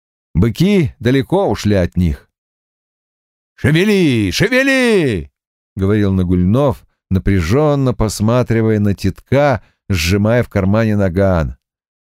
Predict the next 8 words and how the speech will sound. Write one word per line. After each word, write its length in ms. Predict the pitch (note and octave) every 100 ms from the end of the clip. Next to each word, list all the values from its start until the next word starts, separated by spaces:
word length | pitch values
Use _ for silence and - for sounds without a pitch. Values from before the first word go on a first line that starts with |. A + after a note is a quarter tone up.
| _ _ _
Уж 380 | D#2 F#2 - -
он-то 560 | B2 E3 E3+ C#3 D#3
знал 560 | D#3 A#2 A#2+ A#2+ C3 C3+
Титка, 720 | - D3 - - A2 E2+ C#2+ _ _
знал 520 | - F2 G#2+ B2 C#3 C#3+
его 260 | D3 D3
как 280 | C3 C3+ -
никто. 680 | C#3+ - - A2+ A2 F#2+